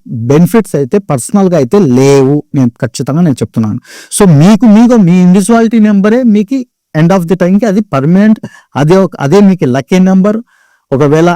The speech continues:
యాంటీగా ఉంటే అదే యాంటీ నెంబర్ అవుతుంది. అంతే తప్పనిచ్చి మీకంటూ అంటే overall-గా అందరికీ ఒకే నెంబర్ షూట్ అయితే కాదు.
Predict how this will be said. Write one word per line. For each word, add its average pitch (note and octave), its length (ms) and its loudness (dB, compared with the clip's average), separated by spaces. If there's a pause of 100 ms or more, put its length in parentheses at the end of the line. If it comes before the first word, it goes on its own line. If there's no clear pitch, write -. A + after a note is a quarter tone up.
(120)
యాంటీగా F#3+ 340 0
ఉంటే F3 280 -2
అదే G3 240 0
యాంటీ E3 280 0
నెంబర్ C#3 260 0
అవుతుంది. B2 320 -2
అంతే C3+ 300 0
తప్పనిచ్చి D#3+ 760 -4 (300)
మీకంటూ F#3 600 2
అంటే E3 220 0
overall-గా G#3+ 800 0
అందరికీ G3 440 -2
ఒకే F3+ 360 0
నెంబర్ E3 420 -2 (840)
షూట్ D3 400 -2
అయితే C3 260 0
కాదు. A#2 520 -4